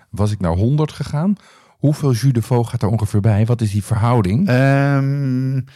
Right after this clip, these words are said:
Speaker 2: eh, in het gesprek zei hij fifty fifty en in het recept staat tweehonderdvijftig, honderdvijftig. Maar je kan natuurlijk
Speaker 1: Oh, oké.
Speaker 2: zoveel doen als je wil. Eh, ik heb, eh, ja, ik heb, ik heb wel gemeten hoeveel, eh, volume mijn ijsklontjes hebben later.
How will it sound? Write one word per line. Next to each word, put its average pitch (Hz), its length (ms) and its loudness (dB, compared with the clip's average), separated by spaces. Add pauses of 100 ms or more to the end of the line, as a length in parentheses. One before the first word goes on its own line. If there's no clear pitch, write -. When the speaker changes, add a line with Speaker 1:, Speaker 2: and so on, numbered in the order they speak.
(460)
Speaker 2:
eh, 117 300 -2
in 131 60 2
het 131 120 0
gesprek 160 300 -4
zei 120 200 -2
hij 107 100 -4
fifty 120 300 -6
fifty 160 340 -4
en 170 100 -4
in 151 80 -4
het 113 160 0
recept 113 340 -4
staat - 180 -10
tweehonderdvijftig, 107 640 -4
honderdvijftig. - 840 -16 (120)
Maar 107 120 -4
je 101 60 -2
kan 131 160 -2
natuurlijk 113 380 0
Speaker 1:
Oh, 110 120 4
oké. - 260 -2
Speaker 2:
zoveel 117 320 0
doen 117 120 -4
als 90 120 -4
je 95 80 -8
wil. 139 420 -2 (500)
Eh, 95 360 0
ik 127 140 -6
heb, 127 260 -2
eh, 98 320 0
ja, 71 300 -6
ik 92 200 -6
heb, 95 300 -4 (320)
ik 101 160 -12
heb 107 260 -6
wel 117 320 0
gemeten 101 480 -2
hoeveel, 98 560 -2
eh, 87 360 -2
volume 110 420 0
mijn 90 140 -6
ijsklontjes 120 540 -6
hebben 117 280 -6
later. 107 480 -6